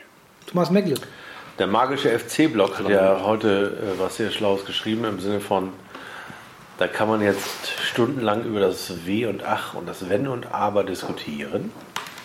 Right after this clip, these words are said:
Speaker 2: Wenn wir jetzt nicht auch als Fans die,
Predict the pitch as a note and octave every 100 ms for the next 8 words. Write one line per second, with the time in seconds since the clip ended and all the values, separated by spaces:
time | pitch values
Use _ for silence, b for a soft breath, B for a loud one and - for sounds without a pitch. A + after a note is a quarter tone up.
0 | B B B B B B B B - -
1 | F2 G#2 A#2+ A#2+ A#2 A2+ - - - A2
2 | G#2+ - - G#2+ - F#2+ F#2 - - G2+
3 | G2+ G#2+ C3 C3+ - C#3